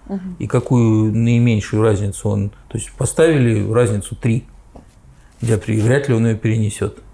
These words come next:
Speaker 2: Да? Поставили два, поставили полтора. О, говорит, полтора уже ничего.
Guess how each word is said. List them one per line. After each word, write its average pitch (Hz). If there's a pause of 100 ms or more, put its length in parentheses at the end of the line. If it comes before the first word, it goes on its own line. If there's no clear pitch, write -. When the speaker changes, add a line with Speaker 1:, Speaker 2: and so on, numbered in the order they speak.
(120)
Speaker 2:
Да? 156
Поставили 156
два, 110 (400)
поставили 131
полтора. 135 (240)
О, 165
говорит, 202
полтора 139
уже 135
ничего. 131